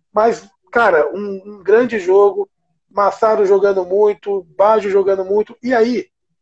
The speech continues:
logicamente, no meu ponto de vista, É, eu acho que o ídolo, o ídolo, ele não pode passar por algumas coisas, velho. Como passou Zico em oitenta e seis, como passou Maradona, Platini, tudo,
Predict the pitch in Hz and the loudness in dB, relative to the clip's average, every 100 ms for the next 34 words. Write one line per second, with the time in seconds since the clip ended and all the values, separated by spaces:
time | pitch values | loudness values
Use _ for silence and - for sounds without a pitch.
0 | _ - 202 190 185 - 202 180 160 143 | _ -4 0 2 0 0 -2 -2 -6 -10
1 | 143 160 160 180 185 190 180 165 160 143 | -16 -18 -4 -2 0 -4 -10 -14 -14 -14
2 | - 127 - - - _ _ _ _ _ | -16 -20 -20 -20 -20 _ _ _ _ _
3 | _ _ - 165 170 165 - - 185 202 | _ _ -4 0 2 2 0 -2 2 4
4 | 208 - 202 190 214 160 131 - _ _ | 2 -2 -4 -2 -4 -6 -10 -16 _ _
5 | _ _ _ _ _ _ _ _ _ _ | _ _ _ _ _ _ _ _ _ _
6 | _ 160 190 190 196 214 208 214 214 - | _ -4 0 2 2 0 -2 0 0 -2
7 | 180 180 170 160 147 151 156 - 127 113 | -2 -2 0 -2 -2 -10 -12 -10 -12 -12
8 | - 370 - _ _ _ _ _ _ _ | -14 _ -16 _ _ _ _ _ _ _
9 | _ _ _ 175 175 165 180 - 175 151 | _ _ _ -6 -6 0 -2 0 -4 -6
10 | 127 175 165 156 151 147 _ 160 139 151 | -8 -10 -8 -6 -6 -6 _ -12 -8 -12
11 | 135 - - 156 160 151 151 143 _ _ | -12 -20 -4 -2 0 -2 -8 -14 _ _
12 | _ _ _ _ - 175 170 175 165 - | _ _ _ _ -4 -4 -2 -2 -2 -2
13 | 170 160 165 160 147 139 160 165 160 156 | -4 0 2 2 0 0 0 2 2 0
14 | 151 - 165 160 - 156 160 330 | -4 -2 0 0 -4 -8 -2 -2